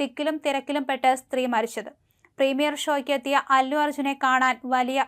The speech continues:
ഉന്തും തള്ളുമുണ്ടായി. ആൾക്കൂട്ടത്തെ നിയന്ത്രിക്കാൻ പോലീസ് ലാത്തി വീശി. ഇതിനിടയിൽ സ്ത്രീ മരിക്കുകയായിരുന്നു. ഒരു കുട്ടിയടക്കം രണ്ടു പേർ കുഴഞ്ഞു വീണു. ഇവരെ ഉടൻ ആശുപത്രിയിൽ എത്തിച്ചു. സംഭവത്തിൽ അനുശോചനം പ്രകടിപ്പിച്ച അല്ലു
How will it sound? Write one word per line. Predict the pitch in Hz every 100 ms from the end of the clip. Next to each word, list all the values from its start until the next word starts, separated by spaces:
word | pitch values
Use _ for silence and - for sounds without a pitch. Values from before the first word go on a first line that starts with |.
| 254
ഉന്തും | 254 247 269 262
തള്ളുമുണ്ടായി. | 240 240 226 208 202 220 _ _ _ _
ആൾക്കൂട്ടത്തെ | 285 330 339 370 370 381 370
നിയന്ത്രിക്കാൻ | 349 330 320 320 320 311
പോലീസ് | 294 277 294 - -
ലാത്തി | 254 254 247 254
വീശി. | 254 233 - 214 _ 277
ഇതിനിടയിൽ | 254 262 254 262 254 - _
സ്ത്രീ | - _ 311 311
മരിക്കുകയായിരുന്നു. | 277 262 254 277 254 220 214 233 - _
ഒരു | 262
കുട്ടിയടക്കം | 277 277 240 294 277 269 294 277
രണ്ടു | 262 254 277
പേർ | 302 285
കുഴഞ്ഞു | 285 262 247 240 262
വീണു. | 240 202 - -
ഇവരെ | 233 247 269
ഉടൻ | 262 262 294
ആശുപത്രിയിൽ | 262 254 294 262 262 269 254 -
എത്തിച്ചു. | 208 - - 233 - _ _
സംഭവത്തിൽ | - 311 320 381 370 370 359
അനുശോചനം | 277 277 285 330 320 320 311
പ്രകടിപ്പിച്ച | 302 294 285 294 294
അല്ലു | 269 254 240 254 233